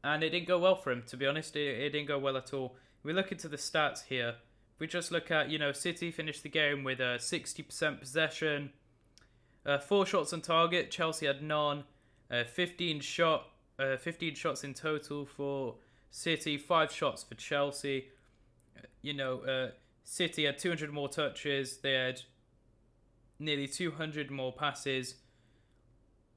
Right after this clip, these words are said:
You know, they were all over them. Thirteen corners. So, yeah. It was a dominant game for Manchester City.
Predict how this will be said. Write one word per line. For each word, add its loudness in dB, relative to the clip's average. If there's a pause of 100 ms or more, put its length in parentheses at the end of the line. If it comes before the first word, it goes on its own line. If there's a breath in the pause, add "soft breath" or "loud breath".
(2250)
You -4
know, 2
they 2
were 6
all 8
over 4
them. -4 (100)
Thirteen 2
corners. -4 (2500)
So, 0 (1600)
yeah. 0 (1400 soft breath)
It -2
was -4
a -6
dominant 4
game 2
for -14
Manchester -4
City. -4